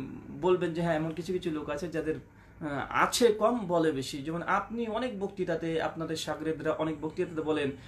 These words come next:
যে অমুক আলেম জাহেল, হাফিজুর রহমান কুয়েকাটা একজন জাহেল, কিছু জানে না, বলে বেশি। ভাই, আপনারা বলুন রে ভাই, যে হাফিজুর রহমান, আহ, হাফিজুর রহমান কুয়েকাটা তিনি জানে না, কিন্তু বলে বেশি। তো ওই যদি নাই জানবে, তিনি বলবেন কীভাবে? এই যে, আহ,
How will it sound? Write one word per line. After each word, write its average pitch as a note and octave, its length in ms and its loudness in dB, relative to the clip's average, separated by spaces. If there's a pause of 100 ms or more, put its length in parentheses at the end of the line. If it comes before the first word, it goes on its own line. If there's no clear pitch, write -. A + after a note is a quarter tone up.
(160)
যে D#3+ 100 4
অমুক A#3+ 540 6
আলেম F3+ 300 2
জাহেল, C#3+ 380 0
হাফিজুর F3+ 400 0
রহমান E3+ 320 -2
কুয়েকাটা D#3+ 380 -2
একজন D#3 280 -4
জাহেল, F3+ 400 6 (300)
কিছু G#3+ 240 4
জানে G3 240 4
না, A#3+ 120 0
বলে D3+ 200 0
বেশি। B2+ 260 -4 (420)
ভাই, F#3+ 100 2
আপনারা A3+ 300 0
বলুন A3+ 240 0
রে E3 80 -2
ভাই, D3+ 180 -4 (300)
যে F3 100 -2
হাফিজুর G3 320 2
রহমান, G3+ 220 2
আহ, D#3 500 -2
হাফিজুর F#3+ 280 2
রহমান F3+ 420 0
কুয়েকাটা F#3+ 340 2
তিনি G3 200 -2
জানে A#3 260 6
না, G3+ 120 2
কিন্তু G#3 200 -4
বলে G#3 220 0
বেশি। G3+ 260 -4 (260)
তো G3+ 80 0
ওই G#3 100 6
যদি G#3+ 200 2
নাই G3 280 4
জানবে, G#3 220 0
তিনি G3+ 160 -2
বলবেন F3+ 300 2
কীভাবে? E3+ 380 0 (560)
এই G#3 100 0
যে, F#3+ 140 4
আহ, D#3+ 300 4